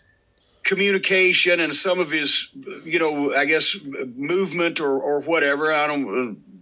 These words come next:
go into details 'cause I don't know him, you know, so I don't wanna say, but the point is he had been in ill health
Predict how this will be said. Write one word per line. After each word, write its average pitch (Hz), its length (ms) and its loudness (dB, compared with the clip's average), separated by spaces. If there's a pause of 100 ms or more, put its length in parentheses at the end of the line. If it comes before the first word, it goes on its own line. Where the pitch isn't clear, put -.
(140)
go 156 220 -2
into 139 120 2
details 170 520 2
'cause 156 160 2
I 175 80 2
don't 175 180 0
know 160 340 2
him, 92 160 -6
you 135 120 -2
know, 135 160 2
so 127 120 -2
I 143 60 0
don't 147 120 0
wanna 131 220 -2 (340)
say, 165 340 2
but 135 240 -2
the - 60 -8
point 214 360 0
is 131 340 4
he 135 280 -2
had 151 580 -2
been 196 140 2
in 170 100 0
ill 147 220 2
health 113 440 -2